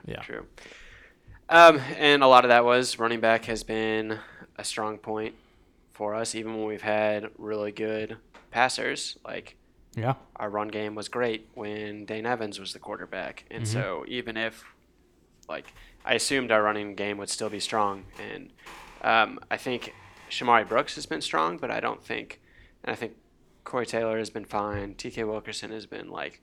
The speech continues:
Speaker 2: great when he's come in,
Speaker 1: Yeah,
Speaker 2: but
Speaker 1: the
Speaker 2: he's
Speaker 1: one,
Speaker 2: only
Speaker 1: the
Speaker 2: played
Speaker 1: one
Speaker 2: that
Speaker 1: game.
Speaker 2: one game.
Speaker 1: Yeah.
Speaker 2: But, like, Shamari Brooks has been good,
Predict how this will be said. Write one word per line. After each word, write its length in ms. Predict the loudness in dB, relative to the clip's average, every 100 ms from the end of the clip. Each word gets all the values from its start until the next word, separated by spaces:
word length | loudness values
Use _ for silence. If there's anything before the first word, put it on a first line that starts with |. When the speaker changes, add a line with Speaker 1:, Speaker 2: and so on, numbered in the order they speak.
| _
Speaker 2:
great 360 | -6 -4 -4 -8
when 100 | -14
he's 160 | -12
come 180 | -8 -6
in, 260 | -4 -6 -4
Speaker 1:
Yeah, 140 | -4
Speaker 2:
but 40 | -2
Speaker 1:
the 40 | -2
Speaker 2:
he's 80 |
Speaker 1:
one, 60 | 0
Speaker 2:
only 120 | -2
Speaker 1:
the 60 | -2
Speaker 2:
played 220 | -4 -2
Speaker 1:
one 80 | -2
Speaker 2:
that 100 | -2
Speaker 1:
game. 80 | -4
Speaker 2:
one 120 | -6
game. 380 | -6 -4 -6 -8 -6
Speaker 1:
Yeah. 160 | -4 -4 -8 -10
Speaker 2:
But, 100 | 0
like, 140 | 0 0
Shamari 300 | 2 4 6
Brooks 220 | 4 2
has 100 | -6
been 180 | -8 -6
good, 360 | -2 0 0